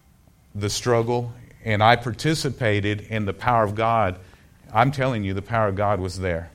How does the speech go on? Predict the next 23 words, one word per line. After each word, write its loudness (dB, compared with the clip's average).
And -2
I 10
don't 6
know 4
how 4
that 0
resonates 4
with 0
you 2
or 4
how 4
that 6
applies 4
to -8
you, -2
but 0
in 2
your 4
life, 2
there's 2
something, 0
somewhere, 2
somehow, 4